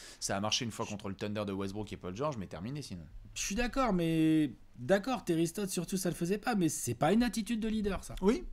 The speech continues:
Speaker 1: mais peut-être
Speaker 2: Non,
Speaker 1: qu'en
Speaker 2: fais
Speaker 1: fait ça
Speaker 2: chier,
Speaker 1: ira avec
Speaker 2: coach,
Speaker 1: Billups.
Speaker 2: bah, je défends plus, du coup je fais la tête.
Speaker 1: Non, mais bien sûr, mais peut-être que ça ira
Speaker 2: Ouais,
Speaker 1: avec
Speaker 2: mais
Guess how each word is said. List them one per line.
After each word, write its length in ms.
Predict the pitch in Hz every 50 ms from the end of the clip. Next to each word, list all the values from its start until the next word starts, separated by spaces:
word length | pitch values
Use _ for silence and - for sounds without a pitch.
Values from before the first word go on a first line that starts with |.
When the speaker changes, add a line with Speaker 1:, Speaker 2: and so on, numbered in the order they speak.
| - -
Speaker 1:
mais 120 | - 131
peut-être 300 | 113 135 143 180 185 170
Speaker 2:
Non, 60 | 185
Speaker 1:
qu'en 60 | 165 147
Speaker 2:
fais 100 | 180 170
Speaker 1:
fait 40 |
ça 100 | 151 165
Speaker 2:
chier, 60 | 151 -
Speaker 1:
ira 80 | -
avec 120 | 139 139 165
Speaker 2:
coach, 120 | 175 165
Speaker 1:
Billups. 100 | - -
Speaker 2:
bah, 60 | 143 139
je 60 | 120
défends 260 | 131 147 131 143 143
plus, 160 | 135 - 151 156
du 120 | 143 135
coup 100 | - 139
je 60 | 131 -
fais 100 | - 127
la 100 | 127 123
tête. 260 | 131 131 120 - - -
Speaker 1:
Non, 160 | 254 247 247 202
mais 80 | 143
bien 120 | 120 147 151
sûr, 160 | - - 175
mais 60 | 139
peut-être 200 | 110 113 135 -
que 60 | - 120
ça 120 | 104 127
ira 140 | 123 123 120
Speaker 2:
Ouais, 60 | 131
Speaker 1:
avec 140 | - 190
Speaker 2:
mais 40 | 185